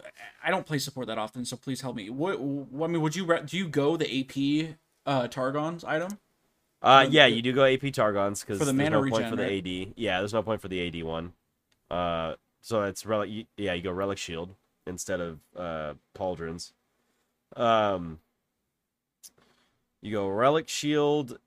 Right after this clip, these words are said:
Speaker 2: and then typically you build, uh, Locket. Um, I think if you were playing a solo lane Alistair, you'd probably go with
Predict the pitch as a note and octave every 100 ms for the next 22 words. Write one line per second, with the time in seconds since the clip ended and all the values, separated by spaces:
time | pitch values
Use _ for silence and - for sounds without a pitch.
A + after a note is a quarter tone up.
0 | - A2 A2 G#2+ C3 C3 C#3+ D#3 C3 G2+
1 | A2 A2 A2 G#2+ F#2 G#2 - F#2+ F#2 F2
2 | E2+ E2+ G#2 A#2+ D#3 E3 _ _ _ _
3 | _ _ _ _ _ _ G2+ G2 F#2 F2+
4 | F#2 G2 C#3+ E3 C#3+ C#3+ B2 - B2 A2+
5 | G#2+ B2 A#2 A2+ G#2 G2+ G#2+ A2+ G2 F2
6 | F#2+ F#2+ F#2+ G2+ F#2 D2 _ _ _ _
7 | _ _ G#2 G2 F#2+ F2+